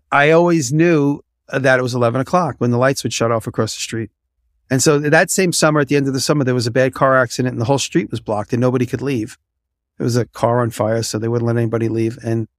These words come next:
I was dying to have something to drink. So I walked across the street and I walked into the go-kart track. For the, for the first time ever, I never went in there before. I never had any reason to go in there.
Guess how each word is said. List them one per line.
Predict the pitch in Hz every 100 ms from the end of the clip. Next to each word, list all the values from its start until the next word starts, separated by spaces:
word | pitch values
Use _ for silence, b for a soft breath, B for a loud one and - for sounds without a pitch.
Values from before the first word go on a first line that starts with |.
| _ _ -
I |
was | 127 120
dying | 139 143 147 135
to | 123
have | 123 135
something | - 143
to | 120
drink. | 127 131 117
So | 113
I |
walked | 117 143 -
across | 143 151 131
the | 131
street | - 147
and | 127
I | 120
walked | 127 120
into | 123 123
the | 120
go-kart | 131 127 117
track. | 120 110 _ _ _ _ _
For | 135
the, | 135 -
for | 139
the | 127
first | - 160 160 - - _ -
time | - 151 139 131
ever, | 135 127 120 143 - -
I |
never | 131 139 143
went | 143
in | 131
there | 127
before. | 120 - 120
I |
never | 123 123 117
had | 123
any | 120 117
reason | 123 120
to | 120
go | 113 113
in |
there. | 120